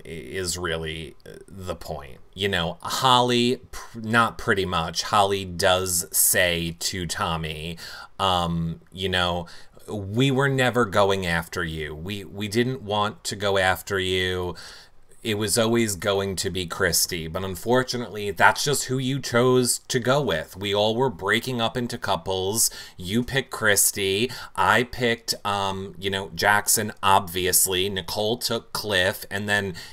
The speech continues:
it was what it was." And she's like, "You know, I'm sorry. I, I always had your back in this game." And, you know, Tommy just knows he's defeated. He is not at all talking. Like, he'll have his moments of, "I'm gonna win,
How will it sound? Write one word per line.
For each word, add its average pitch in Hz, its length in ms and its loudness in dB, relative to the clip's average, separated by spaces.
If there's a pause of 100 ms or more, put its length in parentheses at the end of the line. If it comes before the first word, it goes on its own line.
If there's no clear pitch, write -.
it 110 160 -6
was 107 380 2
what 117 180 2
it 139 60 4
was." - 640 2 (1040)
And 101 240 -4
she's 110 260 0
like, 107 240 0
"You 110 60 -4
know, 104 180 -2
I'm 113 220 0
sorry. 120 500 2
I, 92 520 0
I 107 100 -2
always 120 400 2
had 101 360 0
your 101 120 -2
back 90 280 2
in 92 140 -6
this 90 220 -4
game." 90 500 -6 (800)
And, 104 180 -4
you 104 80 -2
know, 101 160 -2
Tommy 113 380 0
just 170 180 -4
knows 170 160 0
he's 156 160 -2
defeated. 143 540 -6 (460)
He 107 200 -2
is 98 460 -2
not 107 320 0
at 135 120 -2
all 117 320 4
talking. 101 800 0 (260)
Like, 143 180 6
he'll 202 160 4
have 156 280 6
his 139 240 2
moments 123 400 0
of, 117 140 4
"I'm 139 120 2
gonna 196 200 6
win, 190 340 2